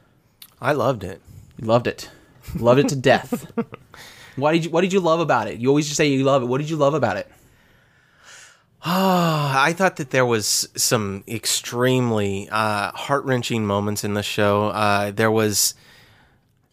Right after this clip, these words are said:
Speaker 1: I thought that it was decently th-, well thought, thought out. I mean, <sighs> there was aspects to it that I thought story-wise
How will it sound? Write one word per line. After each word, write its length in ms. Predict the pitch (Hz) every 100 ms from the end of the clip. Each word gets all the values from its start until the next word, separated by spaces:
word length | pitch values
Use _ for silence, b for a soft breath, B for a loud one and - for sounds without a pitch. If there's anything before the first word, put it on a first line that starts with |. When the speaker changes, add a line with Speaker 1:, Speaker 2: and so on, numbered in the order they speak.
| _ _ _ _ _ _ _ _
Speaker 1:
I 100 | 139 135
thought 240 | 147 143
that 120 | 143
it 140 | 123 113
was 260 | 120 104
decently 600 | - - 117 - 190 202 196
th-, 220 | - - - -
well 280 | 147 196 190
thought, 340 | 190 170 - 139 -
thought 200 | 165 170
out. 240 | 170 180
I 80 | 143
mean, 380 | 131 127 117 110 - -
<sighs> 200 | - -
there 220 | 131 160
was 260 | 156 160 143
aspects 600 | 117 127 - 135 135 -
to 140 | 143
it 140 | 135
that 120 | - 110
I 140 | 104
thought 360 | - 113 107 - - - -
story-wise 920 | - - 120 143 139 131 135 135 117